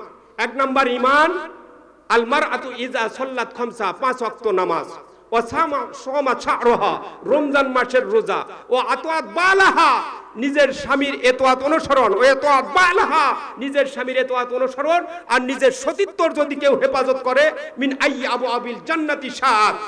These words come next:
আল্লাহর রসুল বলেন, শা-, বেহেশতের আট আটটা দরজা খোলা থাকবে, যে কোনো দরজা দিয়ে ইচ্ছা বিনা হিসাবে, বিনা দ্বিধায় প্রবেশ করতে পারবেন, এতে বাধা থাকবেন না। মা বোনরা এখন পরকে আসক্ত বেশি, ঠিক কিনা কথা বলেন?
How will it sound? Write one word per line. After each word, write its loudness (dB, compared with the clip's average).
আল্লাহর -2
রসুল 0
বলেন, 0
শা-, -10
বেহেশতের 2
আট 0
আটটা -4
দরজা -2
খোলা -8
থাকবে, -2
যে 0
কোনো 0
দরজা 0
দিয়ে 0
ইচ্ছা -4
বিনা -6
হিসাবে, -4
বিনা -6
দ্বিধায় -8
প্রবেশ 4
করতে 0
পারবেন, 0
এতে 0
বাধা 0
থাকবেন 0
না। 2
মা 2
বোনরা 0
এখন -2
পরকে 4
আসক্ত -2
বেশি, -2
ঠিক -2
কিনা 2
কথা 0
বলেন? 4